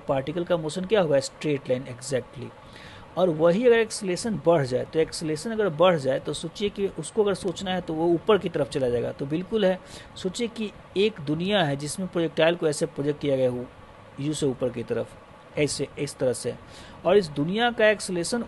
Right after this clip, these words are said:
ऊपर की तरफ है, एक्सेलरेशन ऊपर की तरफ है और A minus जी है उसका magnitude, ठीक है। तो अगर ऊपर की तरफ है तो ऊपर की तरफ bend करेगा, नीचे की तरफ रहता तो एक्सेलरेशन नीचे की तरफ bend करता था,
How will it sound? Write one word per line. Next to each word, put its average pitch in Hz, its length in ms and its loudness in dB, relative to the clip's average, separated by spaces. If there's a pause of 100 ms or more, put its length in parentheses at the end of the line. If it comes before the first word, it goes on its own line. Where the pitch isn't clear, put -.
ऊपर 190 300 6
की 196 140 0
तरफ 135 320 -2
है, 120 140 -8 (680)
एक्सेलरेशन 156 460 -4
ऊपर 208 300 2
की 208 120 0
तरफ 160 160 -2
है 165 180 2
और - 200 -2
A 220 160 4
minus 196 340 2
जी 175 180 -2
है 160 100 4
उसका 147 280 -2
magnitude, 117 460 -6 (1000)
ठीक 190 120 -2
है। 180 80 4
तो 170 180 2
अगर 196 280 6
ऊपर 208 240 4
की 220 120 0
तरफ 170 260 0
है 151 80 0
तो 185 140 0
ऊपर 202 200 4
की 226 100 -2
तरफ 214 200 2
bend 180 240 2
करेगा, 139 260 0
नीचे 170 300 0
की 214 120 -2
तरफ 202 220 -2
रहता 202 160 -2
तो 208 140 -4
एक्सेलरेशन 196 380 -4
नीचे 190 200 -4
की 214 80 -6
तरफ 180 240 0
bend 147 220 0
करता 135 280 -2
था, 135 140 -10